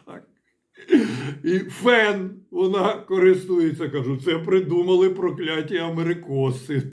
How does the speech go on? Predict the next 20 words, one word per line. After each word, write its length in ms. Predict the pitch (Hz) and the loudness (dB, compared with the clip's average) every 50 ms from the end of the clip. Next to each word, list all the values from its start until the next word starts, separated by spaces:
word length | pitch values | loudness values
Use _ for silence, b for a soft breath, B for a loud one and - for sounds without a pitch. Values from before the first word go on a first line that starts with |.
| - - | -12 -10
Так. 440 | 143 175 175 170 - _ - - _ 214 - - B B B B B B B B B - | -10 -10 -10 -12 -14 _ -20 -20 _ -18 -18 -16 B B B B B B B B B -2
Вона, 480 | - 165 170 185 214 226 226 214 214 185 | 2 4 4 6 4 4 2 2 0 0
е, 280 | 185 185 185 185 185 185 | 0 0 2 4 4 2
користується 880 | 185 190 196 190 196 196 180 - - 226 220 208 196 190 185 - 214 196 | 2 0 0 0 0 0 -2 -4 -6 -2 0 0 0 0 -2 0 0 2
міксером, 800 | 185 185 190 233 262 254 247 - - 196 165 143 147 139 127 131 | 2 2 4 2 2 2 2 -2 -4 -2 -2 0 -2 -4 -4 -6
кажу, 280 | - 131 120 131 131 127 - | -8 -6 -4 -4 -6 -6 -4
це 140 | 147 151 160 | -4 -4 -2
придумали 760 | 160 160 190 196 196 - - 175 175 175 185 185 185 185 202 | -2 -4 -2 -2 -2 0 0 -2 0 2 2 4 4 4 2
прокляті 640 | 190 - 190 165 - 156 156 160 165 170 170 190 | 0 -2 -4 -4 -4 -4 -4 -4 -4 -4 -2 -4
америкоси. 1120 | 180 180 180 185 180 185 196 190 - - 156 143 135 127 123 123 131 - 143 135 139 139 B B B B B B - | -4 -4 -2 -2 0 0 0 -2 -6 -8 -4 -2 0 0 -2 -2 -4 -6 -6 -6 -6 -8 B B B B B B 0
Для 200 | 135 170 185 185 | 4 4 4 4
чого? 420 | 180 180 185 151 139 120 120 117 | 2 0 0 0 0 0 -2 -4
Для... 520 | 107 110 113 127 147 151 139 117 104 - b b b b b _ | -6 -6 -2 0 0 0 0 -2 -4 -8 b b b b b _
Того, 460 | 151 160 180 190 190 180 180 165 135 | 2 4 4 4 4 4 2 0 -2
щоб 360 | - - 143 143 143 143 - | -2 -2 -4 -4 -2 -4 -4
полегшити 960 | - 143 135 127 123 135 156 170 170 139 - - 160 147 131 139 156 151 139 147 B B B _ | -4 -2 -2 0 -2 -2 -2 -2 -4 -6 -6 -8 -8 -8 -4 -2 -2 -2 -2 -4 B B B _
життя 640 | 117 113 143 135 139 - - - 147 143 147 147 | -2 0 0 0 0 -4 -2 0 0 2 2 2
людини. 880 | 139 139 143 127 - - 123 131 131 127 120 117 107 101 98 98 107 123 | 4 4 2 2 0 0 0 2 2 2 2 0 -2 -6 -10 -14 -14 -10
Ну, 140 | 117 127 151 | -6 -4 -2
вони, 380 | 151 131 120 123 123 120 117 | -2 -2 0 0 -2 -2 -4